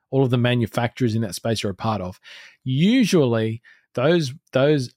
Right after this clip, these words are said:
industry associations list all of their members on their website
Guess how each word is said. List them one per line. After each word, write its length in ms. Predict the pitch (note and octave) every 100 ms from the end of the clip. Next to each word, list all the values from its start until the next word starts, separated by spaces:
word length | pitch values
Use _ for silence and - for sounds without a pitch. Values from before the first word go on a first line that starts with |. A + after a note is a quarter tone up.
| _
industry 460 | C#3+ D3 C3+ - C3
associations 1000 | A2 - A#2 - B2 D3 E3 A#2 G2+ - -
list 440 | B2 C#3 E3+ - -
all 220 | B2 C3
of 100 | A2+
their 140 | A#2+
members 420 | A2 A#2 C3+ A#2+
on 140 | A2+ A2
their 120 | G#2
website 480 | G2 B2+ - F#2+